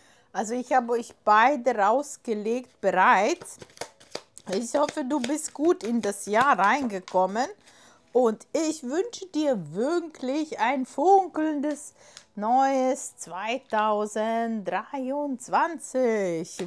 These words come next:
Wundervoll. So, deine Gedanken, deine Gefühle bezüglich deiner Zwillingsflamme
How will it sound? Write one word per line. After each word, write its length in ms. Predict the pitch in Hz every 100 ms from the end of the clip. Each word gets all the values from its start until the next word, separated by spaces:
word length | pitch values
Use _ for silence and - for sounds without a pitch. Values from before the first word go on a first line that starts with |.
| 185
Wundervoll. 1040 | 233 359 311 262 254 - 220 190 156 143 - - - - _
So, 260 | 247 262 226
deine 540 | 196 277 359 349 311
Gedanken, 800 | 330 277 294 277 240 - 196 185
deine 420 | 226 302 320 302
Gefühle 560 | 269 294 - 311 226 208
bezüglich 880 | 208 240 - - 339 320 294 311 -
deiner 420 | 247 285 302 269
Zwillingsflamme 1300 | - 302 294 277 226 - - 190 185 170 196 233